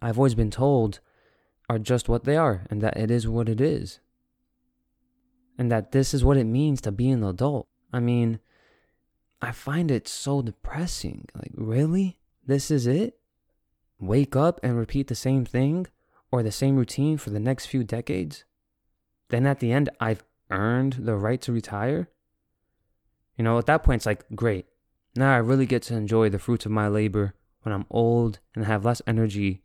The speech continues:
and less time or whatever else the case may be. I'm here. You're here. What are the things that you once loved but no longer have time for?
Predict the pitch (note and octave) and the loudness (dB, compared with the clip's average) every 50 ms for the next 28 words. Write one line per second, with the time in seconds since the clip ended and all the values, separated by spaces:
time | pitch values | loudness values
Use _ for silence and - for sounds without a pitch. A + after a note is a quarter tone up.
0 | _ _ _ - A2 A2+ B2 A#2+ - - - G#2+ G#2+ A2 A2 A2 A2 A2 - _ | _ _ _ -4 -2 0 -2 -2 -2 -4 -2 -2 0 0 0 0 -2 -4 -6 _
1 | _ _ _ _ _ - B2 A2+ B2 B2+ D3 C#3+ C#3 C#3+ D#3 E3 D3+ - - A#2 | _ _ _ _ _ 2 4 4 6 4 4 4 4 4 4 4 2 0 -4 -4
2 | - - G#2+ G2+ - - F#2+ F#2 F2 F2+ E2 C#2+ G2 G2 _ _ _ _ _ _ | -2 -2 -2 -2 -2 -4 -6 -4 -4 -6 -6 -8 -8 -14 _ _ _ _ _ _
3 | _ _ _ _ _ _ _ _ _ _ _ _ _ _ _ _ _ _ _ _ | _ _ _ _ _ _ _ _ _ _ _ _ _ _ _ _ _ _ _ _
4 | _ _ _ _ _ _ _ A#2 B2 C#3 C#3+ B2+ G#2+ G#2+ A2 G#2+ A2 G#2+ G2+ G2+ | _ _ _ _ _ _ _ 2 4 6 6 6 6 4 4 4 4 2 0 -2
5 | - _ _ _ _ _ _ _ _ _ _ _ _ _ _ _ _ - A2+ B2 | -6 _ _ _ _ _ _ _ _ _ _ _ _ _ _ _ _ 0 4 4
6 | C3+ B2+ A#2 F#2 G2 F2 E2+ F2 - - _ _ _ _ _ _ _ _ _ _ | 6 6 4 2 0 -2 -2 -4 -6 -10 _ _ _ _ _ _ _ _ _ _
7 | _ _ _ _ _ _ _ _ _ _ _ _ _ _ _ _ _ _ _ _ | _ _ _ _ _ _ _ _ _ _ _ _ _ _ _ _ _ _ _ _
8 | _ _ _ _ _ _ - A#2 A#2 C3 C#3+ D#3 D#3 D3+ D3+ - - - C3 D3 | _ _ _ _ _ _ 0 2 2 4 4 4 4 4 2 0 2 2 4 4
9 | D#3 C#3+ A2+ G#2+ A2 G2+ A2+ B2 A#2 B2+ B2+ A#2+ A2 - - G#2+ A#2 C3+ C#3 B2 | 4 4 2 2 0 2 0 0 2 2 2 2 0 -2 0 2 4 4 4 2
10 | G#2+ - - - A2+ G2+ G#2 A2+ A#2+ A#2+ B2 B2 A#2+ A2+ A2 A#2 A2+ - - - | 0 -4 -2 0 0 2 2 2 2 2 2 2 2 2 0 0 -2 -2 -4 -2
11 | A#2+ C#3+ D3+ C#3+ - - F2+ E2+ E2+ E2+ F2+ | 0 0 0 -2 -2 -4 -4 -2 -4 -6 -8